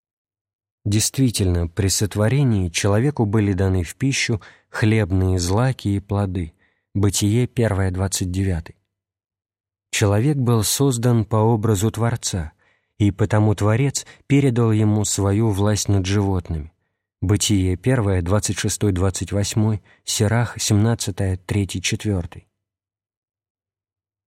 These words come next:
Авель, который предстаёт перед нами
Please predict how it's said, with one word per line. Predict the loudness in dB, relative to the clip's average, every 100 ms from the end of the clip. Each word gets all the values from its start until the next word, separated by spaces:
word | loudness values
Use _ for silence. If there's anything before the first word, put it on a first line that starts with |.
| _ _ 0
Авель, | 0 2 -2 -2
который | -4 0 0 2
предстаёт | 0 0 0 -2 0 2 0 -2
перед | -2 0
нами | 2 2 2